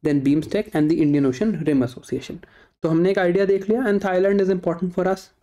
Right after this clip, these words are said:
of course, tourism is a huge thing that we do with Thailand। And of course there is, they are part of asean and they are a part of our Act East policy। ये look east लिखा है यहाँ पे,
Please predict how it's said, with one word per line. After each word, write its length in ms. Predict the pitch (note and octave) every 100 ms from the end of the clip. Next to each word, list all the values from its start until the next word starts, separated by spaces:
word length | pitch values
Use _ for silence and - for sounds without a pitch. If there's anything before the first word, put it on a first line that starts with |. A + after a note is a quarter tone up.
| _
of 180 | - -
course, 200 | E3 F3+ -
tourism 360 | E3+ D#3 F3 F3
is 80 | E3
a 60 |
huge 380 | D3+ D#3 E3+ - - _ _ _ _
thing 160 | E3+ E3+
that 140 | E3+
we 80 | F3
do 140 | D3+ D#3
with 160 | E3
Thailand। 400 | - D#3 F3 C#4 - - F#3
And 200 | B3 A3
of 100 | A3
course 200 | G3 G3 F3
there 140 | E3+
is, 120 | C#4 - _ _ -
they 80 | E3
are 80 | E3+
part 220 | E3 D#3 F3+
of 60 | D3
asean 420 | D3 - G#3+ C4 - _ _ _ _ _ _ _ - _
and 240 | G3+ A#3 A3
they 80 | G3
are 100 | F#3+
a 80 | F3+
part 200 | C#3 E3
of 60 | -
our 120 | A3+ - - D#3+
Act 200 | - D#3+
East 140 | D#3 -
policy। 260 | A2+ - C#3
ये 60 |
look 240 | D3 G3 G#3
east 120 | G#3 F3+
लिखा 180 | E3+
है 80 | F3
यहाँ 140 | E3+
पे, 120 | E3+